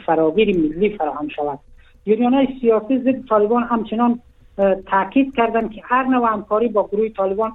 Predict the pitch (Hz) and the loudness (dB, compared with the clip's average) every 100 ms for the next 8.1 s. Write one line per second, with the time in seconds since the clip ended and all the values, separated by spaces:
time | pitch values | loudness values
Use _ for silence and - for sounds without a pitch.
0 | - 277 262 226 208 190 190 - - 254 | -6 -2 0 0 0 0 0 -12 0 0
1 | 208 170 180 - 214 226 196 180 180 214 | 0 -4 -6 -4 0 2 2 0 0 0
2 | 190 180 170 208 202 220 226 220 220 220 | -2 -2 -4 -2 -2 -2 0 0 2 0
3 | 214 - _ _ _ _ 190 170 233 233 | 0 -4 _ _ _ _ -6 -2 -2 0
4 | 190 - _ 233 233 196 196 220 214 202 | -2 -6 _ -6 -4 -2 0 2 2 0
5 | 185 175 175 170 226 220 202 180 151 175 | 0 -2 -2 -4 -6 -8 -6 -6 -6 0
6 | 208 208 165 - 165 - 196 180 156 165 | 2 0 -4 -8 -10 -4 0 0 -2 -4
7 | 185 196 - - 175 175 165 147 - 151 | -4 -4 -6 0 0 0 -4 -6 -6 -10